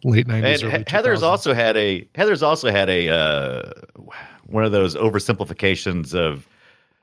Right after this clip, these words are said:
Speaker 2: of, uh, how to, how to express, uh, someone who is gay.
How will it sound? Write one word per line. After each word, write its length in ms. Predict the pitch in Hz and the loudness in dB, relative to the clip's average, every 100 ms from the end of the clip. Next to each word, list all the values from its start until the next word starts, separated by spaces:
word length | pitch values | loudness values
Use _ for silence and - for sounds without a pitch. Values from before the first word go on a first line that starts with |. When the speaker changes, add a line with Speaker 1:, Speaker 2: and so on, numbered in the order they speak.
| - | -8
Speaker 2:
of, 380 | 87 92 90 82 | -2 -2 -2 0
uh, 400 | 92 90 80 78 _ _ _ _ _ | 0 2 0 -2 _ _ _ _ _
how 200 | 98 113 | -4 -4
to, 260 | - 123 - - _ _ _ | -2 -2 -4 -10 _ _ _
how 180 | 139 143 | 0 0
to 180 | 143 139 123 110 | 0 0 2 0
express, 600 | 101 - 127 117 - - _ _ _ | -6 -2 0 0 -2 -14 _ _ _
uh, 180 | - 92 | -2 0
someone 380 | 87 - 113 104 | 0 0 2 2
who 420 | 95 104 101 92 - | 2 2 2 0 -2
is 240 | 90 85 | -4 -8
gay. 480 | 73 98 95 80 67 | -4 0 0 0 -4